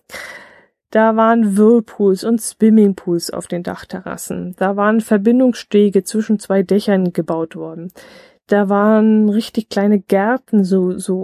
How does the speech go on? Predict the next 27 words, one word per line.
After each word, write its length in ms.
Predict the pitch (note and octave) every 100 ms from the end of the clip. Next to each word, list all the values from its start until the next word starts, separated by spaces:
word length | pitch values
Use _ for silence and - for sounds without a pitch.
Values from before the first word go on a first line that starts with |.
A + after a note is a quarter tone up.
| - F#3+
grüne 300 | G#3 A3 G#3
Oasen 680 | G3+ - E3 F3+ G3+ G3 F#3+
zu 160 | F3+
sehen. 340 | E3 E3 E3 E3+
Da 160 | F3
waren 260 | F#3 F#3+ F3+ -
Erker, 720 | F#3 G3+ G#3 - F#3+ F3+ F3 _ _ _ _ _ _ _ _ _ _ _ _
kuriose 1120 | - A#3+ A#3 A3 A3 A3 A3 A3 G#3+ G#3 G#3 -
Anbauten 560 | G#3+ A#3+ A#3 A3+ A#3
und 240 | G#3+ G#3+ -
Umbauten. 960 | A3 G#3+ G3 F#3 F3+ E3+ E3+ F3 F3 - - -
Ähm, 640 | G3 G3 G3+ G3+ G3+ F#3+ - _ _ _ -
also 300 | G#3 G#3 G#3+ - -
sogar 400 | A3 A3 B3+ C#4
von 180 | C#4
hier 240 | C4 B3 A#3+
oben, 260 | A#3+ B3+
von 200 | B3 A#3
diesem, 320 | A3+ G#3+ G#3+ - _ _ _ _ _ _
von 160 | - A3
diesem 280 | G#3+ G#3 G3+
Turm 320 | - B3 C#4
aus, 360 | F#3+ F#3+ G#3+ - - - - - _ _ _ _ A4+ _ _ _ _ _ _
war 840 | - - - G#3 G#3+ G3+ A#3 C#4+
es 160 | C#4+
zu 140 | - A3+
sehen, 600 | G3+ G#3+ A#3+ C4 C4